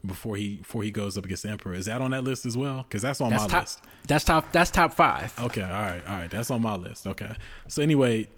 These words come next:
Speaker 1: when Gideon gets off and he, he basically announces to, um, Mando and his crew, um, "Listen, I know the baby ain't in there. I'm about to have that baby in a minute."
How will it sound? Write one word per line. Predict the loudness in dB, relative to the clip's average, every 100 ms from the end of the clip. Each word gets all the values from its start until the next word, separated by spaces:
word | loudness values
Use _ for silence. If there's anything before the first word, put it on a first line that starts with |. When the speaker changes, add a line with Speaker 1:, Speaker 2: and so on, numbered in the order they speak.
| -10
Speaker 1:
when | -2 2 2
Gideon | 2 2 2 2
gets | 0 0
off | 0 -2
and | -2 -2
he, | -2 -2
he | -4 -4
basically | -4 -4 -4 -2
announces | -2 -2 -6 -6 -6 -6
to, | -8 -6 -4 -4 -6 -10
um, | -12 -10 -10 -8 -8
Mando | -6 -6 -6 -6 -6 -8 -10
and | -10 -8
his | -10
crew, | -10 -8 -6 -8 -10 _ _ _ _ _ _
um, | -12 -8 -8 -6
"Listen, | -6 -6 -8 -8 -10 -16 _ _ _ -14
I | -6
know | -2 -2
the | -2
baby | -2 -2
ain't | -2 -2
in | -2
there. | -2 -4
I'm | -6 -6
about | -4 -6
to | -4
have | -6 -6
that | -8 -6
baby | -6 -4 -4
in | -4
a |
minute." | -4 -4 -8